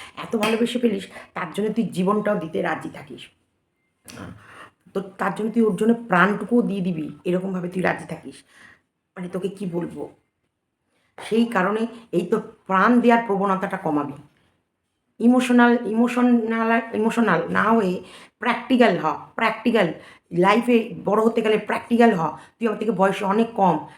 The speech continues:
তাই বলবো কারোর মনে আঘাত দিয়ে কথা বলিস না, কাউকে দুঃখ নয়। তোর এখন মেন টার্গেট হওয়া উচিত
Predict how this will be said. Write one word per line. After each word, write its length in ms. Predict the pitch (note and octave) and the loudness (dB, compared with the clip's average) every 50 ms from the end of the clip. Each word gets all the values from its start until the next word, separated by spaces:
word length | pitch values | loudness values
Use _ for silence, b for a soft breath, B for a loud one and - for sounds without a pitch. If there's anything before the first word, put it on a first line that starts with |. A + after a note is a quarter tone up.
| B B B | B B B
তাই 140 | F#3+ G3 | -4 -4
বলবো 220 | F#3+ G3+ G#3 G3+ G3 | -2 -2 -2 -4 -4
কারোর 320 | G3+ G3+ G#3 G#3+ A3+ G#3+ | 0 0 2 2 2 2
মনে 200 | G3+ G3 G#3 A3 | 0 0 0 0
আঘাত 300 | A3 G3 E3+ D#3 F#3 G3 | 0 0 0 0 -2 -2
দিয়ে 160 | F#3 F3 A3+ - | -2 -2 -2 -2
কথা 220 | - E3+ E3+ G3 | -2 -4 -2 -2
বলিস 300 | G#3 A#3 A3+ A3+ - - | -2 0 0 -2 -2 -2
না, 200 | G#3 F#3 E3+ E3 B B B B B | 0 0 0 0 B B B B B
কাউকে 200 | - F#3 F3+ A3 | -4 -2 0 0
দুঃখ 140 | G3 F#3 F#3 | -2 -2 -2
নয়। 180 | F#3+ F#3 F3 E3+ F3 | -2 -2 -2 0 0
তোর 180 | G3 A3 A#3+ A3+ | 2 4 4 4
এখন 240 | G#3+ G#3+ A3+ A3+ | 4 2 0 0
মেন 300 | G#3+ G3 G3+ A3 A3+ A#3 | 0 0 2 2 2 2
টার্গেট 440 | A#3 - G#3 G3 G3 F#3 A3+ A3 G#3 | 2 2 0 -2 0 0 -2 0 0
হওয়া 160 | G#3 G#3 G#3+ | 0 0 0
উচিত 500 | G#3+ G#3+ A3+ A3 - A#3+ A#3 - - - | 0 -2 -2 2 2 2 2 2 -2 -12